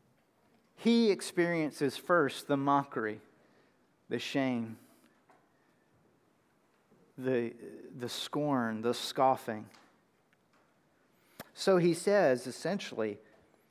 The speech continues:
that rejection, that mistreatment, that, that guilt, that shame that's associated with the cross, you need to be willing to take that up. Just go ahead and understand that you're signing up to be hated.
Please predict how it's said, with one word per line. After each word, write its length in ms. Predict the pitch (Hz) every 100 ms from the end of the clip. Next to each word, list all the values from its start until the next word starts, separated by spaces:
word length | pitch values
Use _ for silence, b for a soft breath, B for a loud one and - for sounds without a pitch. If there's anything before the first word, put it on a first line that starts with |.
| b
that 260 | 143 156 156
rejection, 880 | 151 117 151 185 - - 214 214 190
that 220 | - 135 151
mistreatment, 760 | 170 180 - 220 208 214 202 - b b b -
that, 240 | 127 123
that 260 | 131 117 117
guilt, 300 | 160 208 170
that 160 | 135
shame 340 | - 190 202 202
that's 200 | 165 -
associated 720 | 135 180 185 175 170 185 185
with 220 | 175 180
the 80 | 156
cross, 560 | - 180 185 180 - 156
you 100 | 160
need 220 | 180 170
to 80 | 160
be 160 | 160
willing 340 | 151 156 156 147
to 80 |
take 300 | 135 - 139
that 180 | 131 113
up. 160 | 107 117 - _ _ _ b b b
Just 280 | 226 269 -
go 200 | 233 220
ahead 180 | 208 190
and 140 | 175
understand 480 | 180 165 - 170 160
that 60 |
you're 160 | 151 165
signing 480 | - 180 170 180 165
up 180 | 160 -
to 80 |
be 160 | 151 139
hated. 300 | 120 107 107